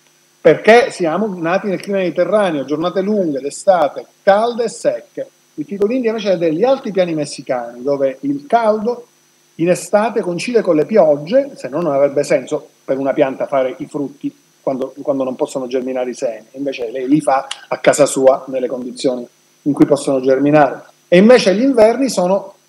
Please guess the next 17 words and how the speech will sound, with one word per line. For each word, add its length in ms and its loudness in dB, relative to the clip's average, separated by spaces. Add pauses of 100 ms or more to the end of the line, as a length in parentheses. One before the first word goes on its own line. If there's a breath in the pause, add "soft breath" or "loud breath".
(240)
freddi 760 2 (100)
e 120 -2
secchi, 760 -4 (520)
quindi 180 -2
l'opposto 680 2
del 120 -2
clima 180 -10
mediterraneo. 760 -10
Questo 320 -4
è 300 0 (340)
una 140 -4
cosa 180 -2
molto 340 2
importante 580 -4
da 60 -2
sottolineare, 720 -8
perché 680 -2